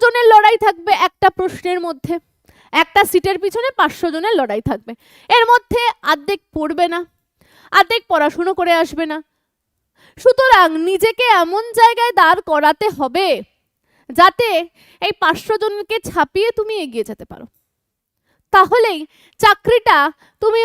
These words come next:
অনায়াসেই তোমার নিজের হাতের মুঠোয় খুব সুন্দরভাবে নিতে পারবে। এবার প্রমোশনের কথাতে আসার আগে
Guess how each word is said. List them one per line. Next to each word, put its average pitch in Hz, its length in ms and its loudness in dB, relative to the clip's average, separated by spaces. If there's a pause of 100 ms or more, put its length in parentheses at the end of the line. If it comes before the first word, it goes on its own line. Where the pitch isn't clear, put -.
(120)
অনায়াসেই 403 760 0 (100)
তোমার 381 220 -4 (100)
নিজের 302 320 -4
হাতের 277 340 -6
মুঠোয় 320 380 -8 (480)
খুব 508 160 0 (140)
সুন্দরভাবে 277 640 -8 (340)
নিতে 302 320 -4
পারবে। - 240 -18 (1600)
এবার 370 460 4 (1160)
প্রমোশনের 330 640 -2
কথাতে 392 340 2 (120)
আসার 392 260 0 (140)
আগে 320 200 -4